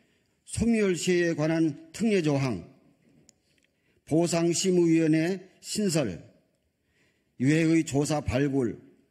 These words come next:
과거사 연구재단 설립, 조사기간 연장 조항 등이나,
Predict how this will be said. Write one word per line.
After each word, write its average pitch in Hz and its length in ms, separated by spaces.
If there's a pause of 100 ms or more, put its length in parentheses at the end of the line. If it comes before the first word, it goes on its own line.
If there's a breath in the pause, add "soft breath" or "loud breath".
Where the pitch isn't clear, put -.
(340)
과거사 156 500
연구재단 151 640
설립, 143 520 (800)
조사기간 151 720
연장 151 560
조항 143 340
등이나, 135 560